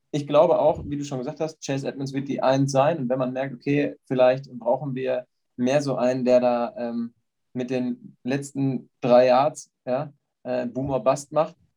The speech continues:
dann, und er die holt, dann wird James Conner mehr Snaps kriegen. Aber das wird sich alles, äh, in der Preseason, in dem, im Juli, im Trainingscamp und dann in der ersten, in den ersten zwei, drei Wochen entscheiden. Das wird man dann sehen. Ähm, aber ich finde auch, dass wir da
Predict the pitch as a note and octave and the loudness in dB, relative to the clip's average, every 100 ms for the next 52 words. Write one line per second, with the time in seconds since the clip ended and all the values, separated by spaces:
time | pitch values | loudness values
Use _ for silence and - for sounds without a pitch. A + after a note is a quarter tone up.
0 | _ - C3+ C3 - B2+ - - C3 C3 | _ -6 -4 -4 -6 -10 -10 -8 -4 -4
1 | B2 C3+ D3 C3 B2 B2+ B2+ B2+ - C3+ | -4 -4 -4 -4 -4 -4 -4 -4 -6 -4
2 | C3 A#2+ - C#3 - - E3+ A#3 _ _ | -2 -4 -4 -6 -6 -10 -8 -8 _ _
3 | _ _ _ C3+ C3+ B2+ - _ _ B2+ | _ _ _ 0 2 2 -2 _ _ -6
4 | C3+ C3+ C#3 C#3 C#3 B2+ C3 C3+ C#3 C3+ | -4 -4 -6 -8 -4 -2 -2 -4 -4 -4
5 | B2 B2 A#2+ - D3 - A#2+ A#2 A#2+ - | -2 -2 -4 -4 -8 -2 -4 -4 -10 -14
6 | - C3 B2 B2 B2 A#2+ - _ - B2+ | -4 0 2 4 4 2 0 _ -2 2
7 | B2 C#3 C3 A#2 - B2+ B2 - A2+ A2 | 4 4 4 0 -2 -4 -4 -4 -4 -2
8 | A2+ A2+ A2+ A2+ A#2 G2 A#2 - A2+ A2+ | -2 0 2 4 2 4 0 -2 -4 -6
9 | _ _ - B2+ B2 - B2+ B2 C#3 A#2+ | _ _ -2 -2 0 2 4 4 2 0
10 | A2+ C3 C#3 G2+ - C3 A#2+ G#2+ G#2 B2 | 2 2 2 -2 -8 -10 -6 -4 -2 -2
11 | G2+ - _ _ _ _ _ _ - A2 | -4 -6 _ _ _ _ _ _ -2 0
12 | G#2 G2+ - _ - B2 B2 A#2+ - D3 | 2 0 -4 _ 2 8 8 8 2 -2
13 | C3 C3+ C#3 C#3 B2+ A#2 A#2+ A#2 | 2 0 -2 -8 -6 0 0 0